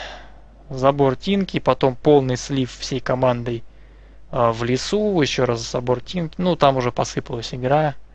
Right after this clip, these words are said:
И то, что здесь уже под базой было убито, тут, в принципе, уже агония. Наверняка кто-то хочет посмотреть талантики.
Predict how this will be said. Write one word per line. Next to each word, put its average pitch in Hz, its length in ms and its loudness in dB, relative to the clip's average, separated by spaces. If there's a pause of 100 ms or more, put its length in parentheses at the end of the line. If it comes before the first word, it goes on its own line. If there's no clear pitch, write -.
(1000)
И - 40 -16
то, 156 160 2
что - 180 -2
здесь 135 220 2
уже 120 140 0
под 131 220 4
базой 143 280 8
было 120 220 4
убито, 123 440 -2
тут, - 300 -6
в - 280 -16
принципе, 123 580 -6
уже 117 280 -2
агония. 120 600 0 (4000)
Наверняка 143 400 -2
кто-то - 240 -12
хочет - 260 -6
посмотреть 147 440 2
талантики. 196 840 0